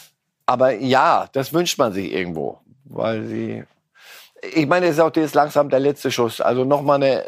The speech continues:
noch mal die Mannschaft umdrehen und noch mal irgendwelche Stars weg und noch mal andere holen und jetzt noch mal. Und das muss dann schon, Södergaard plötzlich, jetzt muss, du musst dann schon, irgendwann muss es mal laufen. Und jetzt sieht es ganz,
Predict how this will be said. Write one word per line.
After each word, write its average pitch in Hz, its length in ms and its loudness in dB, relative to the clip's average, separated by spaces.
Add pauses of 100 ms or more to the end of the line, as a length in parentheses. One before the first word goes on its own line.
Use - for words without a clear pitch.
noch 135 180 0
mal 131 200 0
die 127 120 -4
Mannschaft 120 420 -2
umdrehen 117 480 -2
und 107 140 -2
noch 127 220 -2
mal 127 340 0
irgendwelche 123 480 -4
Stars 117 400 0
weg 120 220 -4
und 110 160 -4
noch 131 160 -2
mal 127 180 -2
andere 120 320 -2
holen 113 400 -2
und 101 120 -6
jetzt 113 280 -6
noch 127 400 -2
mal. 117 280 -2
Und - 380 -12 (680)
das 123 240 -2
muss 156 180 0
dann 151 160 2
schon, 143 240 -2 (120)
Södergaard 120 920 2
plötzlich, 117 440 -2
jetzt 107 220 -4
muss, 139 160 -4
du 131 80 -8
musst 143 160 -4
dann 135 140 0
schon, 127 180 -2
irgendwann 139 760 -4
muss 135 200 -2
es 131 160 -6
mal 120 160 0
laufen. 95 420 -2 (1080)
Und 117 160 -2
jetzt 135 220 2
sieht 147 200 -2
es 147 160 -2
ganz, - 580 -6